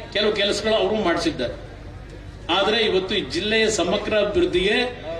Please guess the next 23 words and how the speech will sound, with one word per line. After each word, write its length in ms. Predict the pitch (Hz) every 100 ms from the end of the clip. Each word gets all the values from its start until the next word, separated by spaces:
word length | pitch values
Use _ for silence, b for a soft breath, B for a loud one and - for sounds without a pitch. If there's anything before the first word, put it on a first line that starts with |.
| -
ನಮಗೆ 280 | 165 202 208
ಸಿಕ್ಕಂತ 520 | - - - 226 220
ಕಡಿಮೆಯ 500 | 226 190 196 214 226
ಅಥವಾ 600 | 220 - - 180 208 202 196
ಅವಧಿಯಲ್ಲಿ 480 | 214 220 208 202 185 190 - - - -
ಪ್ರಾಮಾಣಿಕವಾಗಿ 680 | - 185 208 202 190 202 175
ದುಡಿಮೆ 300 | 170 175 160
ಮಾಡಿದ್ದೇವೆ. 540 | 151 139 131 117 -
ನಮ್ಮ 260 | 226 196 202
ಹಳ್ಳಿಯ 300 | 214 240 233
ಹೆಣ್ಣು 160 | 220 233
ಮಕ್ಕಳು, 340 | 226 226 151 - - - - 262 -
ನಾನು 200 | 196 220
ಗ್ರಾಮ 300 | 185 208 226
ವಾಸ್ತವ್ಯ 360 | 233 - 233 226
ಮಾಡ್ಬೇಕಾದ್ರೆ 840 | 214 208 208 185 160 135 - - - - - - -
ಈ 40 |
ಒಂದು 200 | 220 214
ಸಾರಾಯಿ 400 | - 202 233 247
ನಿಲ್ಸಪ್ಪ 440 | 233 233 233 233 220
ಅಂತಕ್ಕಂಥ 560 | 214 214 226 226 214
ಮಾತು 300 | 220 196 185
ಹೇಳಿದ್ರು. 240 | 160 139